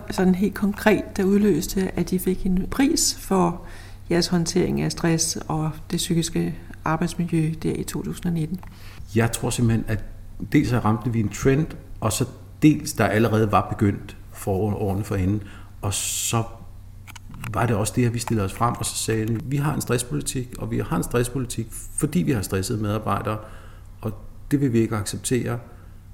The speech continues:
Speaker 2: Og Arbejdsmiljørådet, det er dem, der uddeler prisen, de tænkte, at det var der nok nogen andre,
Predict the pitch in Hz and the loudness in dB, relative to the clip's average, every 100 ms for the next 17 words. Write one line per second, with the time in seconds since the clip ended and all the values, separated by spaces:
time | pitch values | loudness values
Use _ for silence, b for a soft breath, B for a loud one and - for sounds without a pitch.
0 | - b b - - 95 123 135 123 107 | -18 b b -8 0 2 4 4 2 2
1 | 98 101 98 104 95 92 90 95 95 98 | 2 0 0 2 4 2 2 0 0 2
2 | 107 95 92 101 95 - 104 107 104 - | 2 0 -2 -4 -2 -2 -2 -2 0 2
3 | 107 - 110 92 85 117 113 101 98 107 | 0 0 -2 -2 -2 0 2 2 0 0
4 | 101 101 87 101 | 0 2 2 0